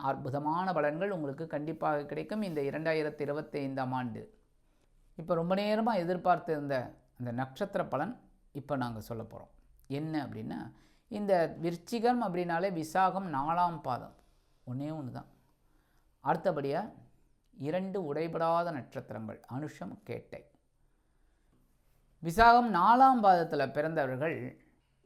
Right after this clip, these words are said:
இந்த இதுல கேட்கல, இருந்தாலும் நான் சொல்வதில் கடமைப்பட்டுள்ளேன். ஏன் அப்படின்னா நிறைய பேர் இருப்பீங்க. ஏன்னா விசாகம் நாலாம் பாதம் மட்டும்தான். ஒன்று, இரண்டு, மூன்று ஆகிய பதங்கள் துலாம் ராசியில போயிடும். அது முக்காவாசி பேர் அங்க போயிடுவாங்க. அதனால இது கொஞ்சம் வரும்.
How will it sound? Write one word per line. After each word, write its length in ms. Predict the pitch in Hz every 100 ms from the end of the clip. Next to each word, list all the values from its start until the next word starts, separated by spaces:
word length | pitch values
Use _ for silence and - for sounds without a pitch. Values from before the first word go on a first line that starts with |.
| _ -
இந்த 260 | 202 220 202 175 160 151 151
இதுல 160 | 190 196
கேட்கல, 300 | 151 156 143 120 175 - _ 175
இருந்தாலும் 540 | 226 226 190 180 233 247 - _ _ _ _ _ _ _ _ _ -
நான் 160 | 143 139 139
சொல்வதில் 420 | 156 160 170 -
கடமைப்பட்டுள்ளேன். 800 | - 135 147 - 110 - 104 - _ _ 156
ஏன் 120 | 202
அப்படின்னா 280 | 170 127 180 294 -
நிறைய 180 | 143 180
பேர் 180 | 196 185
இருப்பீங்க. 320 | 165 180 165 131 - _ _ _
ஏன்னா 160 | - 165 151
விசாகம் 340 | 185 202 196
நாலாம் 300 | 175 208 220
பாதம் 220 | 196 170 151
மட்டும்தான். 460 | 156 214 202 - - _ _ _ _ _ _
ஒன்று, 180 | 147 180
இரண்டு, 320 | 208 202 196 190
மூன்று 200 | 180 175
ஆகிய 220 | 170 170 165
பதங்கள் 360 | 170 185 175
துலாம் 260 | 165 180 185
ராசியில 300 | 165 147 135
போயிடும். 240 | 131 120
அது 80 | 123 131
முக்காவாசி 440 | 131 160 147 139
பேர் 160 | 151 143
அங்க 100 | 143
போயிடுவாங்க. 400 | 147 151 135 - - 131
அதனால 260 | 151 170 160
இது 120 | 143 143
கொஞ்சம் 360 | 151 160 185 147
வரும். 200 | 151 -